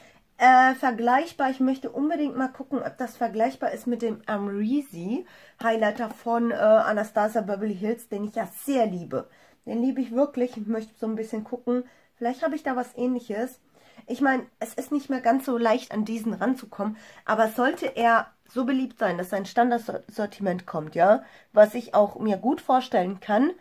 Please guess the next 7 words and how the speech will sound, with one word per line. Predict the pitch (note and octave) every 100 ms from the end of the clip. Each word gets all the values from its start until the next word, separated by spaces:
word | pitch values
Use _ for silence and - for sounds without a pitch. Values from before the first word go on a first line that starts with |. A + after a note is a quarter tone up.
| _ _ _
dass | G#3 G#3+ -
viele | - C#4+ E4 F#4 G4 - _ _ - _ _
diesen | C4+ D4+ E4+ D4
Glow, | A#3 A#3 B3+ B3+ - _ _ _ _ _ -
ähm, | G#3 F#3+ G3 F#3 E3
gerne | F#3+ F#3+ A#3
mögen, | A#3 A#3+ C4